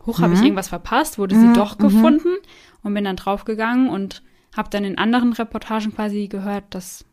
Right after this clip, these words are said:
Speaker 1: ja, was das eigentlich für ein Mädchen war,
Speaker 2: Ja, ja.
Speaker 1: was dort gesehen wurde. Und ich muss sagen, ich kann mich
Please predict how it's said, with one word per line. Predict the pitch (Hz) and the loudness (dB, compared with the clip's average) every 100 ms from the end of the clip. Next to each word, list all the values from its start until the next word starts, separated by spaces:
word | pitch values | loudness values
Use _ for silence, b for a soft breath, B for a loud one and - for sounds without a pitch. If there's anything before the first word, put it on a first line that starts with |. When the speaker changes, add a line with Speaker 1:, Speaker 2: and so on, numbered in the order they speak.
| _ _ _ _ - | _ _ _ _ -8
Speaker 1:
ja, | 180 165 - | -6 -6 -8
was | 196 - - - | -8 -8 -10 -10
das | 196 - - | -10 -6 -2
eigentlich | 214 208 185 | 0 -2 -4
für | 185 | -8
ein | 190 190 | -6 -6
Mädchen | 185 175 175 180 | -6 -8 -8 -4
war, | 175 | 0
Speaker 2:
Ja, | 214 202 - 208 | 4 4 2 -2
ja. | 196 | -2
Speaker 1:
was | 190 | -2
dort | 185 - | -4 -10
gesehen | 190 180 170 180 | -10 -8 -8 -8
wurde. | - - 214 _ _ _ _ _ _ | -8 -8 -10 _ _ _ _ _ _
Und | 269 262 | 6 6
ich | 247 | 6
muss | 240 | 2
sagen, | 240 240 277 285 - | 0 0 2 2 2
ich | 226 | -4
kann | - 269 | 2 6
mich | 269 285 - | 6 6 0